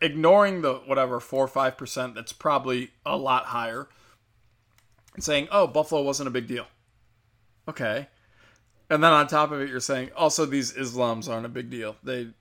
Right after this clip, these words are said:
they deserve to commit these hate crimes." I, I don't think so. It's kinda like, I think we talked about this with the Jews the last couple of weeks.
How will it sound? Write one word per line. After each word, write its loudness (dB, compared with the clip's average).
they -2
deserve -2
to -14
commit -10
these -10
hate -12
crimes." -12
I, -6
I -14
don't -16
think -16
so. -6
It's -10
kinda 2
like, 2
I 2
think -6
we -8
talked -2
about -2
this -8
with -16
the -18
Jews -6
the -12
last -8
couple -10
of -6
weeks. -8